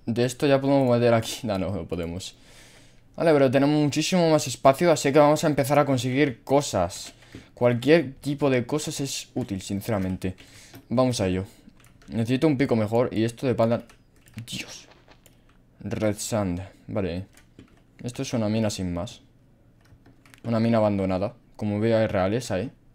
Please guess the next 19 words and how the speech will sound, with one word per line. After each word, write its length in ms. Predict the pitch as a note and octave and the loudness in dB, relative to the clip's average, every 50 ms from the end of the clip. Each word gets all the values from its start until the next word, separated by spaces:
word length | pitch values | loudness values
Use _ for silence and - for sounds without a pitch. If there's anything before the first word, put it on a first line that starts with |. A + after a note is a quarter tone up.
| _ _ _ _ - - - - - _ | _ _ _ _ -20 -20 -20 -20 -20 _
Lo 80 | - A2+ | -8 -6
que 60 | - | -4
podemos 200 | - B2 C#3 D#3 | -2 0 0 0
hacer 180 | D#3+ - E3+ D3+ | 2 2 2 0
es 60 | D3+ | 2
coger 300 | D3+ C3+ B2+ - D3 C3+ | 0 0 -2 0 0 0
estos 220 | C3+ C3+ - B2+ G#2+ | 0 0 -2 -2 0
raíles 560 | G#2 G#2 A#2 A2+ F#2+ D#2+ E2 G2 - - - _ _ _ _ _ _ _ _ _ | 2 2 2 2 0 -2 -6 -10 -12 -18 -20 _ _ _ _ _ _ _ _ _
para 260 | - G#2 G#2 G#2 G2+ | -2 2 2 2 2
poder 220 | - A2 A2 B2 B2+ | 2 2 2 2 2
utilizarlo 400 | B2 A#2+ A2 G#2+ - B2 A#2 A#2 | 2 0 -2 -2 -2 0 0 0
en 60 | A2 | -2
el 60 | G2+ | -2
futuro. 340 | G2+ G#2 F#2+ A2+ F#2 E2 - - - _ - - - - - - - _ _ _ _ _ - _ - _ _ _ - _ - - _ _ _ _ _ _ - - _ - - - - - - - _ - - - _ _ - - | -4 -4 -4 -4 -4 -4 -8 -12 -20 _ -20 -20 -20 -20 -20 -20 -20 _ _ _ _ _ -20 _ -20 _ _ _ -20 _ -20 -20 _ _ _ _ _ _ -20 -20 _ -20 -20 -20 -20 -20 -20 -20 _ -20 -20 -20 _ _ -10 -6
Igual 240 | E3 D3+ D#3 D#3+ D#3+ | -2 2 2 4 4
viste, 420 | E3 F3 E3+ - - F3 - - - | 4 2 2 2 0 0 0 0 0
igualmente 540 | A#2+ C3 C3 D3+ D#3 D#3+ E3 E3 E3 C#3+ E3+ | -2 4 6 6 6 6 6 4 4 6 6
habéis 260 | D#3 D3+ D#3 D3+ D3 | 6 8 8 6 4
visto 460 | C#3 D#3 D3+ - - - F#3 F3+ F3+ | 2 0 -2 -2 -2 0 2 2 2